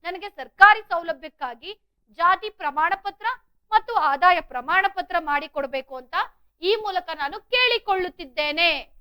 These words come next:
ಅಂತ ಬರ್ದಿದ್ದಾರೆ. ಸದರಿ ಪ್ರಮಾಣ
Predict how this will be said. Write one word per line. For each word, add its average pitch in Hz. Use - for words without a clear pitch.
ಅಂತ 277
ಬರ್ದಿದ್ದಾರೆ. 277
ಸದರಿ 359
ಪ್ರಮಾಣ 403